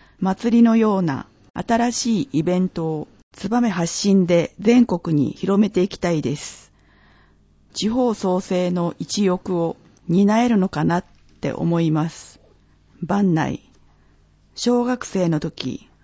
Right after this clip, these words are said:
サンロードで行われる万道に踊り子として参加していました。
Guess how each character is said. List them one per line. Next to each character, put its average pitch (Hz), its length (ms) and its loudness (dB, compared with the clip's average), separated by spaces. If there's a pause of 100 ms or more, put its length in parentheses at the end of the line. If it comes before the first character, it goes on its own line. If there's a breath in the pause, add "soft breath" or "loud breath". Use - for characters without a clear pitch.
(180)
サ 226 220 -2
ン 233 160 6
ロ 247 180 6
ー 233 40 0
ド 165 120 0
で 151 120 -2
行 - 280 -6
わ 180 240 -2
れ 165 160 -2
る 160 180 -6 (720 soft breath)
万 226 340 4
道 165 200 0
に - 400 -2
踊 175 240 0
り 202 60 -2
子 - 120 -4
と - 140 0
し - 120 -6
て - 300 -4 (420)
参 208 260 0
加 202 160 -2
し - 100 -8
て - 100 0
い 190 100 2
ま 160 120 2
し - 160 -8
た。 - 220 -12